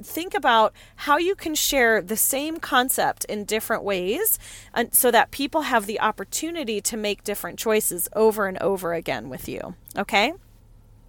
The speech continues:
And then I want to leave you with one final pro tip, which is you will want to include what's called a call to action, or sometimes you'll see this written out as a C T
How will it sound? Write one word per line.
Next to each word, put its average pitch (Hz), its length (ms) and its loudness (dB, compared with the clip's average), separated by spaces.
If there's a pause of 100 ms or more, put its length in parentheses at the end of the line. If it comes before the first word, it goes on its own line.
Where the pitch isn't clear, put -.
(720)
And 262 180 2
then 285 100 4
I 285 80 2
want 311 160 4
to 370 60 0
leave 349 180 0
you 330 120 2
with 240 180 2
one 294 560 2
final 240 400 2
pro 180 260 0
tip, - 300 -2 (120)
which 233 240 2
is 202 540 4
you 240 240 -4
will 339 480 0
want 247 360 0
to 285 140 -2
include 214 640 0 (380)
what's 240 320 2
called 208 480 4
a 208 180 -8
call 294 640 2
to 240 460 -6 (120)
action, - 640 0
or 208 120 2
sometimes 254 500 -2
you'll 202 100 2
see 233 280 0
this 214 220 0
written 208 320 0
out 180 300 2
as 180 180 0
a - 80 -4
C 269 440 2
T - 380 -4